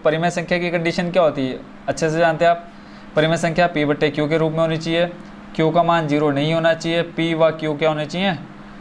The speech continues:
पूर्णांक होने चाहिए। तो ये तो भैया सब हो रहा है, देखो पी बटे Q के रूप में है, क्यू का मान ज़ीरो नहीं है, पी और Q क्या है, पूर्णांक है। तो अब ये कैसे संभव है, Question ये कह रहा है कैसे संभव है कि ये अपरिमेय है और ये परिमेय है ना।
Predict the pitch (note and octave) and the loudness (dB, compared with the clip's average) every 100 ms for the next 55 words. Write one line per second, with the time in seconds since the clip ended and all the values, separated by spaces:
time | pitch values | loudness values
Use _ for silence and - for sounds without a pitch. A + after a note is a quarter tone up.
0 | - - - - - B2+ B2+ D#3 E3 F3 | -18 -18 -18 -8 -2 0 2 2 2 0
1 | F3 E3+ F3 F3+ F3+ - - - - - | 0 0 0 0 -4 -8 -18 -18 -18 -18
2 | - - - - - C3+ D3+ E3+ D#3+ F3+ | -18 -18 -18 -10 0 2 4 2 2 2
3 | F3 F3 F3 F3 E3+ F3 F#3 F#3 E3 D#3+ | 2 2 4 2 2 0 -2 -2 0 0
4 | E3 D#3 E3 D#3+ E3+ D#3+ E3 F3+ F#3 E3 | 0 0 0 2 2 0 -2 -2 -2 -2
5 | D#3 D#3 D#3 D3+ C#3+ D#3+ D#3+ F3 F3+ F3+ | 0 2 2 2 2 0 0 -2 -2 0
6 | E3 E3 D#3 D#3 C#3 D#3 G#3 G#3 - - | 2 4 2 -2 -2 0 0 -2 -8 -14
7 | - B2 B2 C#3 D3+ D3+ E3+ F3 - - | -4 -2 2 2 2 0 0 -2 -14 -18
8 | - - - - - A3 G3+ G#3+ A#3+ A#3 | -18 -18 -18 -16 -2 2 4 2 0 0
9 | F3+ F3 G#3 G3 D#3+ D3+ D3+ F#3+ E3+ D#3 | 2 2 0 0 0 2 2 2 0 -4
10 | D#3+ D#3+ D#3+ D3 E3 E3 D#3 F#3 E3+ D3+ | -4 -2 0 2 2 0 0 0 -2 2
11 | D3+ D3 D3+ F#3 E3+ F3 D3 C#3+ D3 D3+ | 2 2 0 -2 0 2 4 2 2 0
12 | E3 F3 F#3 D3 D3 C3+ C3+ D#3 E3+ - | -2 -2 0 0 0 0 0 -2 -6 -8
13 | - - - - - - - F3+ F3 | -18 -18 -18 -18 -18 -6 0 2 2